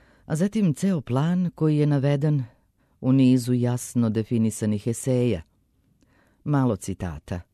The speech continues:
Ovo nije književna kritika. Zatim polako širiti pojam egzotičnosti,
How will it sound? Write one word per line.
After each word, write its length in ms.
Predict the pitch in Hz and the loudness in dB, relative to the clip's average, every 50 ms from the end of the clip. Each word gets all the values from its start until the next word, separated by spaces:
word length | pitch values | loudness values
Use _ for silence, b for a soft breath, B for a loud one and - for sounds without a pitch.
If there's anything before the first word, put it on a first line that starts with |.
| _ _ _ _ _ _ _ _ _ _ b b b b b b b b b b | _ _ _ _ _ _ _ _ _ _ b b b b b b b b b b
Ovo 480 | - - 117 107 95 101 120 151 175 147 131 | -2 0 0 0 2 2 0 0 0 -2 -2
nije 360 | 143 151 160 160 156 139 104 | -2 0 0 2 2 0 -2
književna 600 | - - 123 117 113 104 95 101 95 92 92 90 | 0 0 0 2 2 0 0 -2 -2 -2 -4 -6
kritika. 560 | - - 98 90 - - 90 - - 101 87 - - _ _ _ _ _ _ _ _ _ _ b b b b b b b b b b b b b | -6 -6 -8 -8 -8 -10 -12 -8 -8 -8 -8 -8 -12 _ _ _ _ _ _ _ _ _ _ b b b b b b b b b b b b b
Zatim 460 | - 143 180 202 - 226 214 196 156 | -2 -2 -2 0 2 2 2 2 0
polako 460 | - 147 147 143 147 170 - - 147 | 0 0 0 0 0 -2 -2 -4 -6
širiti 500 | - - 135 131 135 156 160 - - 120 | -4 -2 -2 0 0 0 -2 -2 -4 -6
pojam 440 | - - 117 117 127 139 143 143 147 | -4 -4 -2 -2 0 0 0 0 -2
egzotičnosti, 920 | 139 127 117 127 123 120 - 123 - - - 80 80 - - - 110 95 | -2 -2 -2 -4 -4 -2 -4 -6 -6 -6 -8 -8 -8 -10 -8 -6 -6 -6